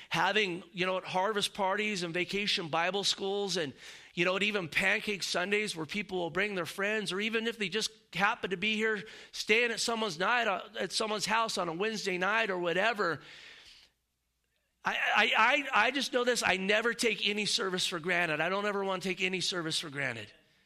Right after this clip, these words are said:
because that might be the night that that little girl or boy comes in and, and they're grabbed by the Lord.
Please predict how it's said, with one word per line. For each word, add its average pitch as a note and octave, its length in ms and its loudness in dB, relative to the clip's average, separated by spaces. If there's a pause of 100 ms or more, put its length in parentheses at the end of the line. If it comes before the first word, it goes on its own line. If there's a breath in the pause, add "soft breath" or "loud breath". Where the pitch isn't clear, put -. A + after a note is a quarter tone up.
(440 soft breath)
because E3+ 340 0
that F#3 240 6
might G#3+ 220 2
be G3+ 200 0
the F3+ 120 0
night F3+ 520 0 (500 soft breath)
that D#3 160 0
that F3+ 240 4
little G3 200 0
girl F#3 340 -2
or E3+ 80 -2
boy F3 300 -2
comes E3+ 360 -2
in E3 380 2 (500 loud breath)
and, E3 200 0
and E3 260 4
they're E3 140 2
grabbed E3+ 440 0
by E3 180 2
the D3+ 60 -2
Lord. D3 380 -4